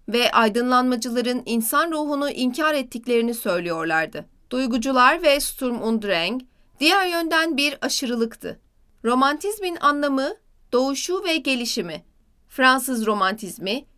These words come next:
şiir ve lirizm arasındaki derin bağlantılar kuran bir eserle başlatılır. Lamartine'in bin sekiz yüz yirmi yılında yayınladığı Meditations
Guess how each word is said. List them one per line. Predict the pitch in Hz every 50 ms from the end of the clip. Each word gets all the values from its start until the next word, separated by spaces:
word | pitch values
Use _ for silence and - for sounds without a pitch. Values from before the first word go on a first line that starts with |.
| _ _
şiir | - - - - 269 285 330 359 359
ve | 339 330 330 262
lirizm | 254 262 262 277 262 254 262 254 240
arasındaki | 233 233 247 254 - - 247 233 233 226 - 262 220 190
derin | 220 214 226 254 254 240
bağlantılar | 208 190 196 196 190 196 220 220 - 233 220 220 226 226
kuran | - 262 269 269 285 294 269
bir | 285 269
eserle | - - 254 254 - 254 220 208 190 175 165 -
başlatılır. | 160 - - - 175 170 - 175 147 - - - _ _ _ _ _ _ _ -
Lamartine'in | 226 240 247 254 254 240 247 254 254 262 214 220 240 294 302 269
bin | 294 285
sekiz | 285 - 311 269 277 294 269 247 233
yüz | 262 262 233 240
yirmi | 254 240 233 240 233
yılında | 226 214 208 208 208 208 208
yayınladığı | 208 196 185 180 180 175 170 160 147 113 151 170 220 294 359 359 _ _ _ _ _ _ _ _ _ _ _ _ -
Meditations | 226 247 226 277 254 - 302 269 330 359 - 311 269 269 269 262